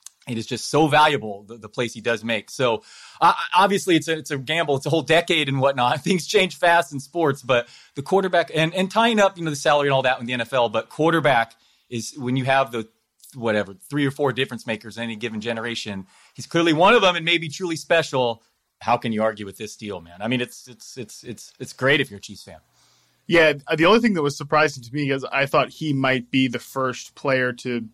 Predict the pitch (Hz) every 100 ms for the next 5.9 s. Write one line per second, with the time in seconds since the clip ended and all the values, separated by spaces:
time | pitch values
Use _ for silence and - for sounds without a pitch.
0 | _ _ _ - 117 127 131 120 120 120
1 | 120 123 120 123 117 127 120 120 117 -
2 | 131 - 135 127 123 123 107 117 135 127
3 | 127 135 131 143 139 143 147 147 156 -
4 | - - - 120 117 113 113 113 131 117
5 | 120 120 107 120 113 113 117 -